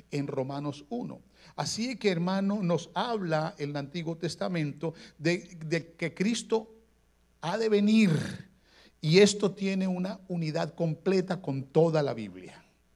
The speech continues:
Vamos a mirar la procedencia del evangelio. Romanos uno uno, como lo leímos, dice a Pablo,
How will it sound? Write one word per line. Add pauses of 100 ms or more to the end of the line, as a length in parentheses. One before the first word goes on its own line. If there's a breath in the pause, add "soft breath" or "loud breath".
Vamos
a
mirar
la
procedencia
del
evangelio. (500 loud breath)
Romanos
uno
uno,
como
lo
leímos,
dice (140)
a
Pablo,